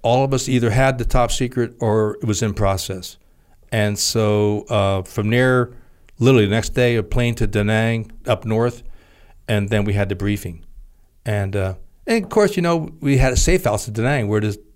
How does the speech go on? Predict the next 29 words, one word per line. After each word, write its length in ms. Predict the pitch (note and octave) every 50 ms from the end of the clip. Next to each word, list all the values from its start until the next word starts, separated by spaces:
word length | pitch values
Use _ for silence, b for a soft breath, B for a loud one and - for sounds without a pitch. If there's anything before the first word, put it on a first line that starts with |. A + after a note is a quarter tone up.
| _
there's 280 | - A#2 A2+ A2 - -
house 200 | - A#2 A#2+ -
twenty-two. 460 | - - C3 A#2 A2+ G2+ - - D3
That's 180 | G2+ G2 - -
our 80 | G#2
safe 300 | - - C3 C3+ C3+ C3+
house. 360 | - G2+ F2+ E2+ - - - b b b b b b b b b b - -
And 440 | A#2+ A2 G#2 G#2 G#2 G#2 G2+ G2+ G#2+ - - b b b b b
welcome 320 | G#2 B2+ D3+ - D#3 C3
to 40 | -
Special 320 | - - - A#2+ - -
Forces, 540 | - - - D#3+ F3 D#3+ - F#2+ E2+ E2 -
you 60 | G#2+
know. 280 | G#2 G#2+ A#2 C3 - b b b b b b b -
And 420 | A#2 A2 A2 G#2 G#2+ A2 A2 - - - _ _ - _ -
that 220 | A#2+ A#2 A#2+ C#3 C#3
was 140 | C3+ C3
a 20 | B2+
safe 320 | - - C#3 C#3 C3+ C#3
house 300 | C3+ C3 B2+ C3 B2+ -
that 100 | - G2+
was 80 | G#2 G2+
run 240 | G#2 A#2+ B2 B2+ B2
by 320 | A#2+ A2 G#2+ G#2 G2 G2+ - - - _ - - -
either 240 | B2+ B2+ A#2+ B2 A#2
us 260 | B2+ C3 C3 - -
or 220 | - A#2 A2 G#2+
the 60 | G#2
s-, 160 | G2+ - -